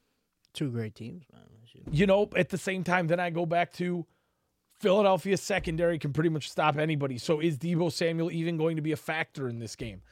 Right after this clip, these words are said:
Speaker 2: I don't know. I think that the reason why San Francisco traded for Christian McCaffrey when they did was so that they could put the team on his back and win games like this.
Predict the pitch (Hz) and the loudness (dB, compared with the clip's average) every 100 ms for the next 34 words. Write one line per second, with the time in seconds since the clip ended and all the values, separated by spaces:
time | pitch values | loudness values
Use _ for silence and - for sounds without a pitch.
0 | _ - 170 160 175 180 165 165 127 147 | _ -4 0 4 4 2 2 2 2 2
1 | 151 - 185 - 165 170 143 185 202 214 | 0 2 -2 -2 -4 -2 0 0 0 0
2 | 196 190 190 185 156 175 170 165 - 170 | 2 0 -2 -6 -8 -10 -8 -8 -6 -4
3 | 170 170 - 165 160 170 147 139 - 135 | -4 -6 -6 -6 -6 -4 -2 -2 -4 -8
4 | - - _ 143 190 196 175 143 151 147 | -10 -16 _ 2 2 2 0 2 4 4
5 | - - - 139 160 143 139 139 135 131 | -2 -8 -6 -2 2 2 2 2 0 -2
6 | - 185 214 175 160 175 175 147 139 170 | 0 2 2 0 -8 -6 -4 -4 -4 -4
7 | 143 147 143 - 139 131 156 156 135 143 | -4 -2 -2 -4 -6 -2 -2 -2 0 0
8 | 143 131 139 131 131 127 - | -2 -2 -2 -2 0 0 -2